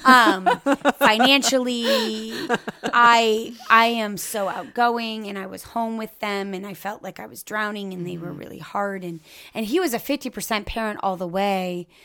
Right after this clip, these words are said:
Speaker 1: but I just, I was so, now I know, and my forty-four bo-, four-year-old, forty-four-year-old body, that I, I was dealing with some trauma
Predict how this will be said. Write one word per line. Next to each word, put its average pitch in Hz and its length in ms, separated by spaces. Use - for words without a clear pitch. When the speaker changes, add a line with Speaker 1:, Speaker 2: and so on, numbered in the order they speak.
Speaker 1:
but 214 100
I 214 80
just, 190 440
I 202 80
was 196 180
so, 190 840
now 220 460
I 202 160
know, 185 520
and 196 160
my 180 120
forty-four 185 500
bo-, 175 200
four-year-old, 175 720
forty-four-year-old 190 1160
body, 180 380
that 196 260
I, 185 180
I 202 60
was 185 120
dealing 190 260
with 175 120
some - 160
trauma 277 580